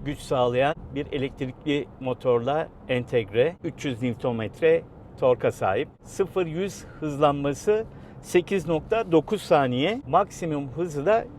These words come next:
yüz yetmiş kilometre ve dönüş çapı da beş nokta beş metre. Dolayısıyla dört nokta yedi metrelik bir devasa araç. Dönüş çapı gayet mantıklı bir değer.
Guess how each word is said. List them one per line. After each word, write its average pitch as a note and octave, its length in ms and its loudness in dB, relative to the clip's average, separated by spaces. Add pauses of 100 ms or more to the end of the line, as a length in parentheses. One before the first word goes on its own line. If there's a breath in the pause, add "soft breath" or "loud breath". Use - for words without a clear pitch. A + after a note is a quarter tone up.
(140)
yüz D#3 220 -2
yetmiş E3+ 340 -2
kilometre B2+ 720 -4 (100)
ve E3+ 160 -2
dönüş E3+ 280 0
çapı C3+ 280 2
da F#3 220 4 (180)
beş E3 240 0
nokta E3 440 -2 (380)
beş C#3+ 360 -2
metre. C3+ 460 -2 (680)
Dolayısıyla C#3+ 880 -2 (200)
dört C#3 260 -2
nokta C#3+ 460 -2 (240)
yedi B2 260 -2
metrelik C3+ 580 -4
bir C3 180 -4 (300)
devasa B2+ 480 4
araç. A#2+ 480 2
Dönüş A#2+ 420 -6 (160)
çapı C3+ 500 0 (120)
gayet A#2 360 2 (160)
mantıklı G#2 560 -2 (220)
bir G2+ 80 -8
değer. E2+ 220 -6